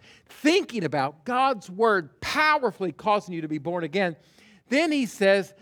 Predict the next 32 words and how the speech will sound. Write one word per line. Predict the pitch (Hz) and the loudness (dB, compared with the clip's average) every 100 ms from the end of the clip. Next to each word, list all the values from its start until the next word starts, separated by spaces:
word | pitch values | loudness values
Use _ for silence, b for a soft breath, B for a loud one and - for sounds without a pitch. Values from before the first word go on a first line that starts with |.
| b | b
"The | 214 | -2
very | 190 285 294 262 | 4 4 4 0
thing | 269 240 | -2 0
that | 233 233 | -2 0
caused | 240 240 226 | -2 -2 0
you | |
to | 202 | -2
be | 196 196 | -2 -4
born | 147 285 349 311 233 214 | 0 6 8 8 6 2
is | 220 202 | -6 -6
the | 202 | -6
very | 196 214 208 | -2 0 0
thing | 208 214 202 | -2 -4 -6
that | 196 | -8
you | 208 196 | -10 -10
need | 190 196 | -8 -8
to | 170 | -8
crave | - - 226 247 220 156 123 120 110 113 _ b b b | -10 -4 4 6 6 4 -2 -8 -12 -16 _ b b b
and | 156 147 | -8 -6
desire | 139 156 120 - - 180 190 170 127 95 95 104 | -4 -4 -6 -14 -2 4 6 4 2 -4 -12 -12
in | 143 131 | -10 -8
your | 131 120 | -8 -10
spiritual | - - 120 113 113 120 104 | -16 -14 -12 -12 -12 -16 -16
life." | 107 87 78 73 _ _ _ _ _ _ _ _ | -16 -16 -18 -20 _ _ _ _ _ _ _ _
And | 120 113 110 | -10 -8 -6
that's | 135 165 170 - | -2 -2 -4 -16
the | 120 | -14
word | 92 101 123 139 143 143 _ | -14 -12 -10 -10 -12 -18 _
of | 139 127 - | -20 _ -20
God. | 120 90 82 82 _ _ _ _ _ _ | -20 -20 -20 _ _ _ _ _ _ _
It's | - 180 - | -6 -6 -6
nourishment. | 170 160 214 233 220 160 - 95 76 - | -12 -4 0 0 0 -6 -14 -20 -20 -20